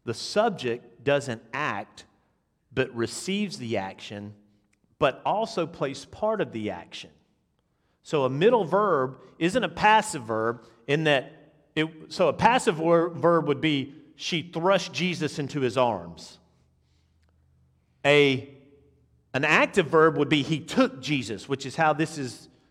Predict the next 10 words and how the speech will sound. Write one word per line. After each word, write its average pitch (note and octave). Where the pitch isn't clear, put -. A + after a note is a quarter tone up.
translated. B2+
But E3
it's E3
a D3+
middle E3+
verb, B2
which C#3
means D#3
he D#3
receives. A2